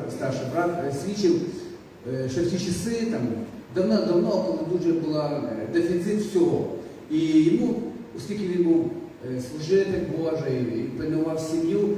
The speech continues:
то діти вирішили подарувати шубу, дорогу шубу.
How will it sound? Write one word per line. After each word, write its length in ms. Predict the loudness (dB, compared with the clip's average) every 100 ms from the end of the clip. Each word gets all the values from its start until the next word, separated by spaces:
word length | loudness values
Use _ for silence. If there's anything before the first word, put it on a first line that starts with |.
| -2
то 100 | -4
діти 400 | -4 -2 -2 2
вирішили 440 | 4 4 2 0 -4
подарувати 500 | -4 -4 -2 0 -2
шубу, 400 | -2 -4 -2 -2 -4 -8 -12 -16 -20 -20 -20 -20 -10
дорогу 320 | -2 2 4
шубу. 360 | 4 2 2 2